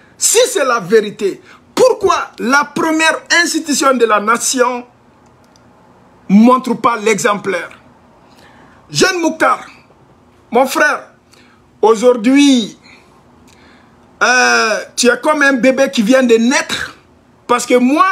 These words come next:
les jeunes qui viennent de commencer la politique se comportent de la sorte. Je trouve ça très pitiable. Très, très pitiable.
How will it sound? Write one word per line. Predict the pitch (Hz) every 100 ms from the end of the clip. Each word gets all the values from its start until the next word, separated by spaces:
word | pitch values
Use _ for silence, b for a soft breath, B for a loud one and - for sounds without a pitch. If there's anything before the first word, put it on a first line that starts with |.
| 233
les | 233 226
jeunes | 254 285
qui | -
viennent | 208 254 254
de | 226
commencer | 247 247 254 240
la | 233 214
politique | 233 233 - - - b b b b
se | - 240
comportent | 233 277 277 294 294 - _ _
de | 214 233
la | 226
sorte. | 214 285 285 - - _ b b b b -
Je | 185
trouve | 226 277 277 202
ça | - 277 302 - - _ _ _ _ _ _
très | 262 254 247 -
pitiable. | - 247 - 220 196 - - - - _ _ _ _ _ b b b b b _
Très, | - 311 285
très | 262 269
pitiable. | 240 240 226 214 165